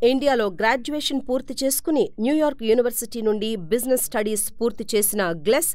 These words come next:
ప్రైస్ వాటర్ హౌస్ కూపర్స్‌లో పనిచేశాడు. పదిహేనేళ్ల అనుభవం తర్వాత స్విట్జర్లాండ్లో ఒక ఫార్మాస్యూటికల్ రీసెర్చ్ సెంటర్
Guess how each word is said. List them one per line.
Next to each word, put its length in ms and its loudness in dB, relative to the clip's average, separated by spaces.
ప్రైస్ 380 4
వాటర్ 400 -2
హౌస్ 320 0
కూపర్స్‌లో 680 -2
పనిచేశాడు. 680 -2
పదిహేనేళ్ల 560 2
అనుభవం 380 0
తర్వాత 440 0
స్విట్జర్లాండ్లో 760 2
ఒక 260 2
ఫార్మాస్యూటికల్ 960 0
రీసెర్చ్ 420 -2
సెంటర్ 400 0